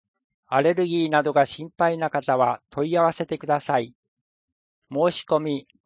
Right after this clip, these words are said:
当日受付。簡単、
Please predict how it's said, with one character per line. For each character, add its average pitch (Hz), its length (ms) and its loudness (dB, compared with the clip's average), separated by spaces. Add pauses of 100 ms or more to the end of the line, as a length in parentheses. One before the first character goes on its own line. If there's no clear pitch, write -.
(460)
当 180 220 4
日 151 280 -4
受 139 260 2
付。 - 440 -4 (1400)
簡 147 260 -2
単、 139 440 2